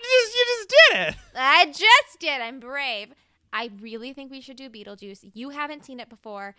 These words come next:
Speaker 2: It's phenomenal. It's not scary, but it,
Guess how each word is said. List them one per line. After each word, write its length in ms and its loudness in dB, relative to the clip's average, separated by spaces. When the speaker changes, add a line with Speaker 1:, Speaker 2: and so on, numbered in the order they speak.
Speaker 2:
It's 200 -20
phenomenal. 640 -8
It's 180 -20
not 440 -10
scary, 760 -16
but 120 -16
it, 140 -18